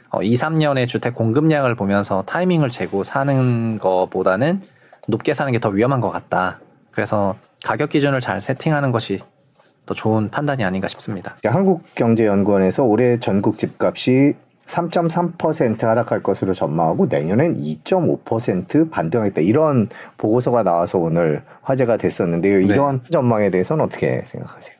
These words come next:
Speaker 1: 아, 올, 올해 주택 매매 가격이 하락한다는 전망은 이미 삼월 누적으로
Speaker 2: 네.
Speaker 1: 어,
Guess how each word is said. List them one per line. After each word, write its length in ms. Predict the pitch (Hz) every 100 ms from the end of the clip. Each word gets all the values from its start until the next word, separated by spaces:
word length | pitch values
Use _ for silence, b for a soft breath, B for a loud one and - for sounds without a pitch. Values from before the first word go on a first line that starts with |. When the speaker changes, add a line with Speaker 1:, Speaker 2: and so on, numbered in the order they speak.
| _
Speaker 1:
아, 200 | - 113 120
올, 300 | 123 156 190 196
올해 640 | 131 160 180 190 185 175
주택 320 | 156 - - 151
매매 220 | 113 151
가격이 320 | 156 135 139
하락한다는 640 | 131 180 180 165 156 151
전망은 500 | 135 104 101 117 131
이미 180 | 110 120
삼월 360 | 117 190 202 139
누적으로 680 | 104 143 143 107 98 110 101
Speaker 2:
네. 220 | 95 117 B B B -
Speaker 1:
어, 340 | 101 101 101